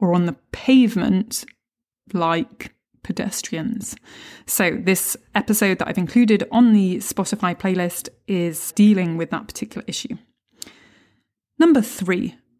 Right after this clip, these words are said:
Women in Law Talking Law. And that's a podcast hosted by barrister Sally Penny.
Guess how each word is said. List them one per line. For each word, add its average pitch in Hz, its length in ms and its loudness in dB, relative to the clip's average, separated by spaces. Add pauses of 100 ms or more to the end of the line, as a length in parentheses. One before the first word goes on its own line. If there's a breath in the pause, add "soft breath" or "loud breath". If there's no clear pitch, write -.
(100)
Women 277 380 6
in 185 360 2
Law 269 360 6 (220)
Talking 180 540 0
Law. 180 360 0 (380 soft breath)
And 190 100 2
that's 247 160 -2
a 208 40 0
podcast 214 580 2
hosted 190 380 0
by 160 140 -2
barrister 185 920 0
Sally 165 460 -4
Penny. - 460 2